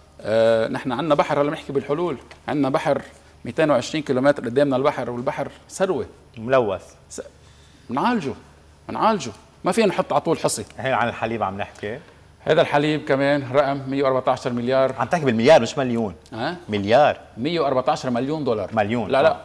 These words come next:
Speaker 1: مش مليار،
Speaker 2: آه.
Speaker 1: مليون دولار.
Speaker 2: أوكي.
Speaker 1: مليون دولار. لا، الأرقام مش كتير كبيرة نسبيًا كدولة، يعني كلهم
Speaker 2: آه،
Speaker 1: سوا
Speaker 2: أوكي.
Speaker 1: بيطلعوا مجموع، آه، مليار دولار.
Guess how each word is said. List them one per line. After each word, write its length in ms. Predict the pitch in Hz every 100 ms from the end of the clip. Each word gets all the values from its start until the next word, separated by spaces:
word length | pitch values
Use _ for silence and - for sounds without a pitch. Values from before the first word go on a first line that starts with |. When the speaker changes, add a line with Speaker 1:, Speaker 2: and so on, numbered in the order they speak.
| -
Speaker 1:
مش 140 | 98 98
مليار، 240 | 90 78 101
Speaker 2:
آه. 100 | 98
Speaker 1:
مليون 160 | 123
دولار. 220 | 117 90 -
Speaker 2:
أوكي. 160 | 107 98
Speaker 1:
مليون 200 | 101 98
دولار. 200 | 87 82 - - - -
لا، 200 | 190 -
الأرقام 360 | 143 139 190 208
مش 160 | -
كتير 200 | - 202
كبيرة 240 | 185 214 185
نسبيًا 360 | - 175 185
كدولة، 480 | 156 147 160 170 135
يعني 200 | 113 117
كلهم 160 | 180 170
Speaker 2:
آه، 60 |
Speaker 1:
سوا 200 | - 160
Speaker 2:
أوكي. 120 | 143
Speaker 1:
بيطلعوا 220 | 160 139 131
مجموع، 380 | 127 143 151 135 120
آه، 180 | 117
مليار 280 | 113 120 120
دولار. 260 | 107 101